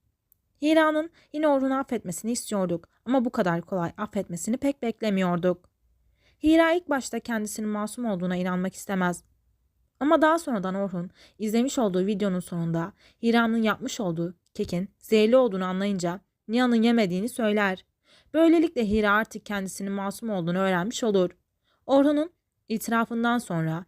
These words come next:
Hira vicdan azabından tamamen kurtulmuş olur. Hira'nın gerçekleri öğrenmesinden sonra daha güçlü durmasını, kendisini Eda ve Afife'ye karşı korumasını istiyoruz. Afife, Hira'yı köle olarak gördüğü için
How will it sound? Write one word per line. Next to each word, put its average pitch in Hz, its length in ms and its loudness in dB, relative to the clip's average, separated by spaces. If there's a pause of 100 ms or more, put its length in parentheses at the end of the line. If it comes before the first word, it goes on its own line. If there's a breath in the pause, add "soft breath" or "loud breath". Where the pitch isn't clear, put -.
(100)
Hira 208 320 2
vicdan 202 240 -2
azabından 180 540 0
tamamen 196 460 -4
kurtulmuş 190 480 -8
olur. 214 280 2 (720)
Hira'nın 294 440 4
gerçekleri 294 460 2
öğrenmesinden 285 680 2
sonra 190 340 -2
daha 226 160 0
güçlü 208 300 -6
durmasını, 202 460 -2 (220)
kendisini 214 600 0
Eda 226 280 2
ve 240 100 4
Afife'ye 220 320 -4
karşı 196 340 -6
korumasını 202 460 -2
istiyoruz. 208 500 0 (480)
Afife, 302 440 2 (260 soft breath)
Hira'yı 247 320 2
köle 233 200 0
olarak 202 360 0
gördüğü 185 300 -2
için 170 360 -6